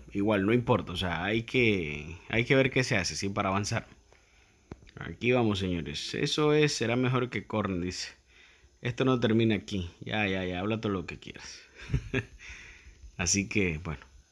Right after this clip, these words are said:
A ver, denme un momentito. Se me había olvidado esto. Sí, muy bien, aquí vamos. Por aquí, permiso.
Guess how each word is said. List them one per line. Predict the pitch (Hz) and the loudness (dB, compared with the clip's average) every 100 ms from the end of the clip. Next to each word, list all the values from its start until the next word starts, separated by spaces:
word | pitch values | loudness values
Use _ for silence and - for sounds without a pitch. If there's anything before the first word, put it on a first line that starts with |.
| - | -8
A | 85 | -2
ver, | 104 135 - | 0 0 0
denme | 104 110 | 0 2
un | 113 | 2
momentito. | 110 107 123 139 139 110 | 2 0 0 -2 -4 -4
Se | |
me | 92 | -2
había | 95 | 0
olvidado | 101 107 | 0 0
esto. | 117 - 135 - | -2 -2 -4 -4
Sí, | - 110 | -4 -2
muy | 107 | 0
bien, | 98 117 | 0 0
aquí | 104 - 98 | -2 -2 -2
vamos. | 110 135 165 - - - - - - - - - - - - - - - - - - - - - - - - - - - - - - - - - - - - - - - - - - - - - - - - - - | 0 0 -2 -8 -14 -16 -16 -16 -16 -16 -16 -16 -16 -16 -16 -16 -16 -14 -14 -14 -14 -14 -14 -12 -12 -10 -10 -10 -10 -10 -10 -10 -10 -10 -10 -10 -10 -10 -10 -12 -12 -12 -12 -12 -12 -12 -10 -10 -10 -10 -10 -10 -8
Por | - - 95 95 | -8 -6 -4 -4
aquí, | - 65 - | -4 -4 -2
permiso. | - 101 117 117 131 139 | -2 0 0 0 0 0